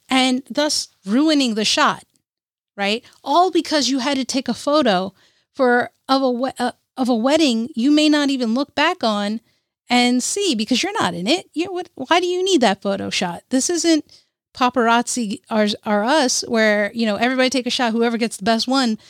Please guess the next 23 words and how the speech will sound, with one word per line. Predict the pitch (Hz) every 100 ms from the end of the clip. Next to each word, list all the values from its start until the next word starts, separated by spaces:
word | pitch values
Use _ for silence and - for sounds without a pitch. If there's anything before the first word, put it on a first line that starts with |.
| _ _
wins | 226 247 240
the | 208
prize | - 262 277 226 214 -
of | - 214
the | 196
money. | 226 330 180 214 _ _ _ _
No, | 330 349
they | 302 294
hired | - 302 359 311
people | - 262 233
to | 185
do | 185 175
it. | 185 _ _ _ _ _ _ _
So | - 330 277 - _ _ _ _ _ _ _ _ _ _ _ _
the | -
problem | - 311 370 381
is, | 302 277 -
you | 240 262
know, | 240
at | 254 254
concerts, | - - 339 330 233 185 -
at | 226 254 -
weddings, | 330 339 240 190 -